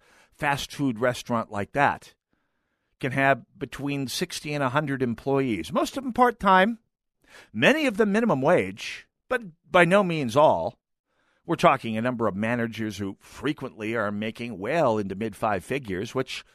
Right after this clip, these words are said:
may not make all of you, uh, sit up and go, "Hey."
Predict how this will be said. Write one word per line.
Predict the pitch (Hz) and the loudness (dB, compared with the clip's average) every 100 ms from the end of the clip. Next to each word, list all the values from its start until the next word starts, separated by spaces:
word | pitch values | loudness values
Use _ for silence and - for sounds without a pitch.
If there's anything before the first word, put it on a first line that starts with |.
| _ _ _ _ _ _ - - 85 | _ _ _ _ _ _ -20 -20 -10
may | 101 120 131 | -4 -2 0
not | 123 123 - | 2 0 -2
make | 110 123 123 | -4 -2 0
all | 117 147 | 2 4
of | 180 120 | 4 2
you, | 113 104 101 | -2 -2 -4
uh, | 107 92 76 65 73 76 87 | -6 -6 -6 -10 -14 -20 -12
sit | - 117 | -2 -2
up | 95 | -2
and | 104 | -4
go, | 101 | -4
"Hey." | 92 - - - 392 | 0 0 0 -4 -8